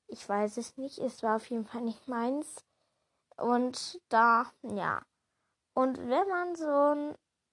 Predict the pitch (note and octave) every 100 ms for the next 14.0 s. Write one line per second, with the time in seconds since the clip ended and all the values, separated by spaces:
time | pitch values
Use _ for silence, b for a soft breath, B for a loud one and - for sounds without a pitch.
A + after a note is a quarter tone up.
0 | _ C#4 C4+ F4 - F#4+ C#4 C#4 D4 C4+
1 | C#4 C#4 C4+ A#3+ C4+ D#4+ - C#4 B3+ -
2 | - A3+ C#4 D4 E4+ D#4+ D4+ G3 G3 A3
3 | B3 _ _ _ _ _ _ - C4 A#3
4 | - _ _ _ _ _ C#4 C#4 C4+ C4
5 | C4 B3 B3 C#4 D#4+ D4 C#4 D#4 E4+ -
6 | _ _ _ _ _ _ _ - G#3+ G#3
7 | G#3 G#3 A#3 - C4 C#4 _ _ _ _
8 | _ _ _ - G#3 G3+ C4 C4 - B3
9 | A3+ A3+ A#3 A#3 - D4+ D#4+ D#4 C4+ A#3+
10 | B3 A#3+ C4+ B3+ - A#3 B3+ b b b
11 | b - C4 C4 - - - _ - _
12 | - - B3 B3 A#3+ - A#3+ A3+ B3 B3
13 | - C4+ D#4 D#4+ - A#3 A#3+ B3+ C4+ -